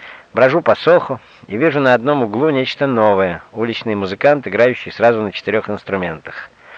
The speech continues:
Парень в выцветшей майке с надписью «Номер сто пятьдесят один восемьсот сорок девять», заключённый строгого режима,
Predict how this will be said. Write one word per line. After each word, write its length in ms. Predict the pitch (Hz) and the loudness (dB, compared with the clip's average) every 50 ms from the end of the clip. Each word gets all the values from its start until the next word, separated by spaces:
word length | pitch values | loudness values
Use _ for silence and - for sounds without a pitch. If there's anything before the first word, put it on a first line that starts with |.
| - - - - - _ | -20 -20 -20 -20 -20 _
Парень 320 | _ - 160 165 170 147 127 | _ 6 6 8 6 4 0
в 80 | 92 | 0
выцветшей 520 | 92 139 147 - - 135 123 - - 123 110 | 0 -2 -2 -2 -4 -4 -4 -2 0 0 0
майке 340 | 110 123 131 139 - - 107 | 2 2 2 2 0 -2 -8
с 100 | - - | -4 0
надписью 560 | 110 120 110 - - 107 98 - - 101 95 | 0 0 0 0 -6 -10 -8 -6 -6 -4 -4
«Номер 400 | 98 104 117 131 131 127 123 - | 0 0 2 2 2 0 -2 -2
сто 220 | - - _ 117 | -4 -4 _ -4
пятьдесят 380 | 104 - 107 98 - - 95 - | -4 -4 -8 -6 -6 -6 -4 -4
один 260 | 107 104 113 113 110 | -2 -2 -2 -2 -2
восемьсот 480 | 101 92 - 107 98 - 101 101 - - | -4 -6 -6 -8 -6 -4 -4 -4 -2 -2
сорок 300 | - 95 95 92 87 82 | -2 0 0 -2 -2 -2
девять», 340 | 101 123 127 123 123 113 | 0 0 0 0 -4 -6
заключённый 600 | 104 95 - - 98 - - 101 95 92 90 87 82 | -10 -12 -10 -10 -10 -4 -2 -2 -2 -2 -6 -8 -10
строгого 400 | - - 90 92 82 80 76 80 | -8 -6 -6 -6 -6 -6 -10 -10
режима, 480 | 76 78 78 87 110 143 147 139 139 | -10 -10 -4 0 0 0 0 0 -4